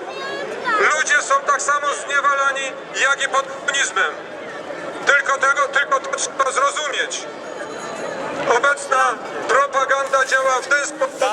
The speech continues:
że niestety trudno wam to zrozumieć i może kiedyś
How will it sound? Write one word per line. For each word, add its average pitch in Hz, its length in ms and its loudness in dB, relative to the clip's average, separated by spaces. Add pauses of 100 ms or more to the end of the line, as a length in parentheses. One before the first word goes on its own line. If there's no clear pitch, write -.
(360)
że 175 120 4
niestety 269 520 0
trudno 285 400 -2
wam 269 220 0
to 254 120 -2
zrozumieć 262 680 -2 (500)
i 254 360 0 (580)
może 262 360 2
kiedyś 254 500 0